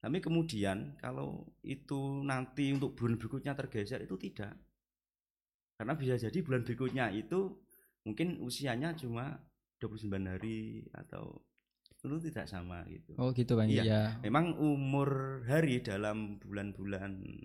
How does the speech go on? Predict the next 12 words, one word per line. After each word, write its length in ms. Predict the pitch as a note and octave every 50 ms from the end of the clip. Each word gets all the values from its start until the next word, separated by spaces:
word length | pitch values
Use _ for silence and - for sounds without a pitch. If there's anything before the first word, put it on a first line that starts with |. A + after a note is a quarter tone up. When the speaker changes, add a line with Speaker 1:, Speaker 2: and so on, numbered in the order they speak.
| - - -
Speaker 1:
Hijriah 560 | A2+ A#2+ A#2+ - C#3 C3 G2+ F2+ F2 F2 G2+ A#2+ - _ _ _ _ _ - -
Speaker 2:
Nggih, 240 | B2 A2+ A2 B2+ C3+
Speaker 1:
itu 100 | - D3
Speaker 2:
iya. 140 | B2 A2+ A#2
Speaker 1:
kan 100 | B2+ D3+
maksimal 480 | D3 D3 C#3+ C3+ - - C3+ D3+ D#3 D#3
tiga 160 | D3+ D#3 D3
puluh. 400 | C3+ C#3+ C#3+ C#3 C3+ B2+ C3 B2+ - - _ _ - -
Speaker 2:
Iya. 200 | - A#2 G#2+ A2
Speaker 1:
Berbeda 320 | A2 G#2+ G2 - A#2+ B2
dengan 240 | - F#2+ G2 G#2+ A2+
yang, 180 | A2+ A2 A#2+